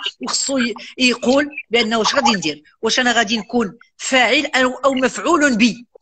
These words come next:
واش انا غادي نكون فاعل في التغيير، ولا غادي نبقى نتفرج بان الخيرات والارض ديال جدودي مشات وكل شيء مشى وحتى حاجه ما كاينه والماء مشى والخيرات مشات والارض تلوثات والهواء تلوث؟ لا، انا كنظن هذه مرحله رب ضاره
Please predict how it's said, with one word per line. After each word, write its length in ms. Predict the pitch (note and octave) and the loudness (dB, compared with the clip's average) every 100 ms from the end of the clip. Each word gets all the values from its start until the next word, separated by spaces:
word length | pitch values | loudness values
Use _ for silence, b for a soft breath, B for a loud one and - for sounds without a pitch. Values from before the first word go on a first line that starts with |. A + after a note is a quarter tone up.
| b b | b b
واش 180 | A3 C4 | -4 0
انا 120 | A#3+ | 0
غادي 220 | A#3+ A3 | 0 -2
نكون 300 | A3 - B3+ G3 b b | -4 -4 -4 -6 b b
فاعل 380 | - C#4+ C4+ C#4+ | 0 2 2 0
في 100 | C4 | -4
التغيير، 500 | - G3 A3 D#4+ F4+ - - | -4 -2 2 2 0 -6 -4
ولا 320 | A#3 A#3+ C#4+ | 0 2 2
غادي 200 | C4 C4 | 2 0
نبقى 220 | G3+ B3+ | -2 -4
نتفرج 420 | A3 - C4+ C#4 | -4 -4 -2 0
بان 200 | G#3+ A#3+ | 0 0
الخيرات 600 | B3 - A#3 A#3 C#4 C4 | -2 0 0 2 2 2
والارض 300 | A#3+ - A3+ | -2 -2 0
ديال 180 | G3 B3 | 2 0
جدودي 320 | E3 B3 G#3 | 0 0 0
مشات 440 | G#3 D4 C#4 C4+ A3+ | 0 2 2 2 -2
وكل 220 | G3+ G#3 | -8 -6
شيء 160 | A#3+ | -4
مشى 160 | G#3+ - | -2 0
وحتى 260 | C#4 - B3 | 0 0 0
حاجه 200 | A3 A3+ | 0 -2
ما 80 | |
كاينه 360 | A3 A#3+ B3+ D4 | -2 -2 0 2
والماء 280 | C4+ A#3 B3 | 4 2 -2
مشى 180 | - D4 C#4 B B - | 0 0 0 B B -4
والخيرات 500 | C#4 - B3 B3+ A3 | -2 2 2 0 -2
مشات 300 | - D4 B3 | -2 0 0
والارض 300 | - C#4 A#3 - | 0 -2 -2 -4
تلوثات 480 | B3+ A3 C#4 C#4 C4+ A#3 - | -4 0 2 2 0 -8 -6
والهواء 400 | C4 G3+ B3 B3+ | -2 2 2 0
تلوث؟ 380 | - B3+ C#4+ C#4+ - - _ _ | -2 -4 -2 -4 -10 -20 _ _
لا، 120 | E3+ - - | -10 -6 2
انا 120 | C4 | 4
كنظن 320 | C#4 A#3+ A3+ G3+ | 4 0 -2 0
هذه 240 | G#3 G#3+ | 0 0
مرحله 420 | G3+ - F#3+ F3+ - _ b - | -2 -2 0 -2 -4 _ b -4
رب 160 | A3 | -2
ضاره 400 | G3 G3 G#3+ G#3 | 0 2 2 0